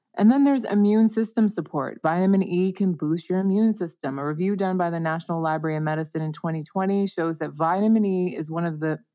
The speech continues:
specific micronutrients required for immune support to reduce the risk of infection. And then there's our skin. Vitamin E can help maintain skin health.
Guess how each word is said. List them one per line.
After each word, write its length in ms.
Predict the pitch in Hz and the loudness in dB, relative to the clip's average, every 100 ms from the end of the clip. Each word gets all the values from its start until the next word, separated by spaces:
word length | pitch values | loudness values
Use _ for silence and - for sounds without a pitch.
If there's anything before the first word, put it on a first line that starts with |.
| _ _ | _ _
specific 760 | _ 170 160 _ 226 247 240 | _ -8 -8 _ 0 0 -2
micronutrients 880 | 190 175 180 165 156 139 143 139 - | -2 -2 -2 -2 -4 -6 -4 -6 -6
required 500 | 143 - 135 139 139 | -10 -4 -2 -2 -4
for 140 | 147 | -4
immune 320 | 139 143 151 151 | -4 -4 -4 -6
support 480 | 143 - 143 135 | -8 -6 -6 -6
to 80 | - | -10
reduce 460 | 151 139 147 143 - | -10 -8 -4 -6 -6
the 120 | 156 | -8
risk 360 | 139 135 143 - | -6 -8 -10 -14
of 140 | 147 | -10
infection. 720 | 143 156 143 - _ - - - _ _ _ _ _ _ _ _ _ | -8 -6 -8 -8 _ -12 -12 -18 _ _ _ _ _ _ _ _ _
And 140 | 165 | -6
then 140 | 160 151 | -2 -2
there's 240 | 147 151 | -4 -6
our 140 | - | -10
skin. 720 | 160 _ 220 247 262 262 262 - - | -14 _ 2 4 4 4 2 -4 -4
Vitamin 400 | 170 175 185 185 | -2 0 2 2
E 80 | 180 | 0
can 160 | 180 | -2
help 240 | 175 175 175 | -2 -2 -2
maintain 460 | 180 180 202 202 | -4 -2 0 -2
skin 240 | 196 208 208 | -2 -2 -2
health. 320 | 175 135 | -2 -6